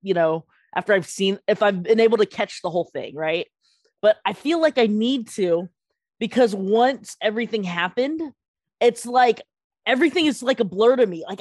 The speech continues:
I have no recollection of, like, what,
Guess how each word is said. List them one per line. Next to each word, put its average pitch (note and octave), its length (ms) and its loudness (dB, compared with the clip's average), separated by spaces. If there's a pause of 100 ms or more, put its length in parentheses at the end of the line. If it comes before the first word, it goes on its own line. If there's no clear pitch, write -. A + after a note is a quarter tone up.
(100)
I C#4 100 2
have D4+ 300 2
no B3+ 240 4
recollection A3+ 880 -2
of, F3 360 -4
like, G3 280 0 (540)
what, G3+ 500 2